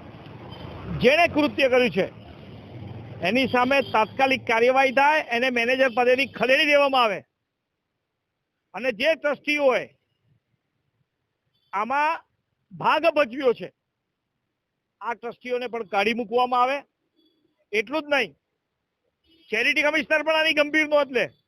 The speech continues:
Archaeological Survey of ઇન્ડિયાના અંડરમાં પ્રોટેક્ટેડ મોન-, મોન-, અ, મોન્યુમેન્ટમાં આવે છે, તો આને તોડી શકાય?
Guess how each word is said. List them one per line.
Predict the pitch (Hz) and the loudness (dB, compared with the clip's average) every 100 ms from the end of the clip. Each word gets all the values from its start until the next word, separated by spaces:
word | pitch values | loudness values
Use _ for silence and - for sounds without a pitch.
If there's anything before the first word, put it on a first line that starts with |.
| _ _ _ _ _ _ _ _ | _ _ _ _ _ _ _ _
Archaeological | 170 202 220 277 269 247 262 277 | -6 -4 -2 -2 -2 -2 -2 -4
Survey | - 220 233 | -4 -6 -2
of | 262 262 240 | 0 0 -2
ઇન્ડિયાના | 233 254 262 269 277 | -4 -2 0 0 -2
અંડરમાં | 285 233 240 262 262 269 262 | -4 -10 -6 -6 -4 -4 -4
પ્રોટેક્ટેડ | 247 233 262 247 254 285 | -4 -4 -2 -2 -2 -2
મોન-, | 269 262 220 | -2 -6 -8
મોન-, | 254 240 247 | -8 -8 -8
અ, | 240 233 220 - - - - - - - | -10 -18 -18 -20 -20 -20 -20 -20 -20 -16
મોન્યુમેન્ટમાં | 220 269 269 320 302 302 285 | -8 -8 -2 -2 0 0 2
આવે | 254 233 | 2 0
છે, | 175 - _ _ _ _ _ _ - - - - _ - - - - - - - - - - | -4 -12 _ _ _ _ _ _ -20 -20 -20 -20 _ -20 -20 -20 -20 -20 -20 -20 -20 -16 -6
તો | |
આને | 277 311 | 0 0
તોડી | 294 311 330 | 2 2 2
શકાય? | 330 339 339 | 0 0 -4